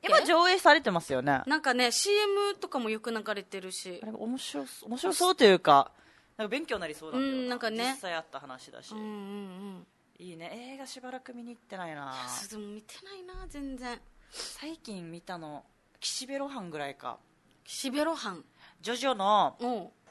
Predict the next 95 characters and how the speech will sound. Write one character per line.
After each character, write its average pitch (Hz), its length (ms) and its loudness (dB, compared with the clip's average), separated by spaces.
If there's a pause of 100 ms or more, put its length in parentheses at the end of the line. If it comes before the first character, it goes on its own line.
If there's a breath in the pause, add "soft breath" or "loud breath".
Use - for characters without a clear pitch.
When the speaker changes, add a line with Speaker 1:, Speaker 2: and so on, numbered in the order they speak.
Speaker 1:
奇 208 100 -12
妙 190 200 -2
な 165 100 0
冒 160 220 -4
険 151 260 -8
の 143 80 -12
さ、 151 380 2
Speaker 2:
う - 20 -8
ん。 190 180 -12 (220)
Speaker 1:
中 175 360 -2
に 170 120 -8
出 165 100 -6
て 185 100 -8
く 175 120 -10
る 151 80 -10
人 170 180 -10
気 - 100 -14
キ - 120 -4
ャ 175 40 2
ラ 175 100 2
ク - 120 -14
タ 175 80 0
ー 160 40 0
の 160 60 -4
ス - 160 -8
ピ 269 180 0
ン 269 80 2
オ 254 60 4
フ 247 200 -4
が 220 340 8
あ 185 60 0
る 185 80 -6
ん - 20 -2
で 262 240 0
す 262 40 0
よ。 262 80 0
Speaker 2:
へ 254 160 -2
ー、 - 60 -10
う 247 60 -8 (100)
ん。 185 140 -18 (140)
Speaker 1:
岸 - 180 -10
辺 160 140 0
露 151 120 -2
伴 143 200 -2
は 135 80 -4
動 147 180 -4
か 151 140 -4
な 131 100 -6
い 123 40 -10
っ - 20 -16
て - 200 -10
い 110 60 -6
う 110 60 -10
作 - 240 -12
品 131 160 -18
が。 127 180 -12 (140)
Speaker 2:
う 214 40 -14
ん。 202 240 -14
Speaker 1:
こ - 180 -4
れ 359 140 2
が 339 120 -2 (360)
マ 190 160 -4
ジ 156 140 -14 (140)
バ 214 120 -2
ズ 285 140 -2
り 349 100 0
散 - 180 -4
ら 294 100 6
か 269 160 -4
し - 200 -2
て、 185 140 6
Speaker 2:
あ、 131 80 4
そ 330 240 2
う - 20 4
な 320 120 2
ん 196 120 -6
だ。 165 160 -12 (180)
Speaker 1:
ド 208 160 0
ラ 349 200 8
マ 349 300 6
も 330 160 0
や 294 80 4
っ - 40 -18
て - 160 -10
る 151 60 -6
し、 - 120 -12
映 320 320 4
画 302 140 6
も 277 140 4
二 285 220 6
本 254 220 6
目。 240 100 2
Speaker 2:
へ - 20 0
ー。 - 20 -6
へ - 40 -20